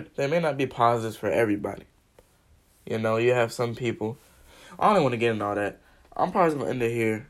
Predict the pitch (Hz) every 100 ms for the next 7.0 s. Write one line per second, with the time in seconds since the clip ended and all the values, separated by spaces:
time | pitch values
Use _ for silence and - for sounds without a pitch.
0 | - - 113 104 123 147 139 139 151 123
1 | 107 104 - 117 98 110 110 107 - _
2 | _ _ _ _ - - _ _ - -
3 | 127 127 143 123 110 104 101 - - 98
4 | - - - 80 104 104 98 - - _
5 | _ _ - 104 98 - 135 135 - 170
6 | 180 202 220 104 - - 107 101 98